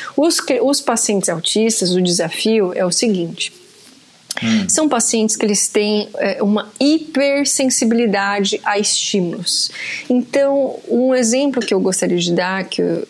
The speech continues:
Speaker 1: que eu escutei de um colega, o doutor Leandro, ele dá esse exemplo e me, assim, me, me clarificou muito, acho que depois que eu entendi isso, é, é que
Speaker 2: Hum.
Speaker 1: imagina você andando num chão de brita,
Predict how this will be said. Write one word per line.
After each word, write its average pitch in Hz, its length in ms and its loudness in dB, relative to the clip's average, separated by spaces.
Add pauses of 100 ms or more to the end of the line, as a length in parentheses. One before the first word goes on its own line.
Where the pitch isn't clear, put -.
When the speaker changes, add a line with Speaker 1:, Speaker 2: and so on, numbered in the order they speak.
(120)
Speaker 1:
que - 60 -4
eu 165 80 0
escutei 175 460 0
de 175 80 0
um 175 120 0
colega, 180 460 0
o - 20 2
doutor 170 300 -2
Leandro, 175 460 0
ele 170 180 2
dá 170 220 0
esse 170 180 0
exemplo 180 480 0
e 180 160 2
me, 190 400 0 (340)
assim, 196 300 0
me, 185 260 0 (220)
me 196 100 2
clarificou 208 560 0
muito, 220 320 2
acho 185 140 0
que 190 80 -2
depois 185 320 0
que - 80 -4
eu 180 60 0
entendi 170 420 -2
isso, 202 400 0 (460)
é, 190 500 0
é 196 40 0
que 214 200 2
Speaker 2:
Hum. 175 260 0
Speaker 1:
imagina 254 720 0
você 233 440 2
andando 233 600 2
num 240 200 4
chão 285 260 2
de 254 140 4
brita, 202 600 2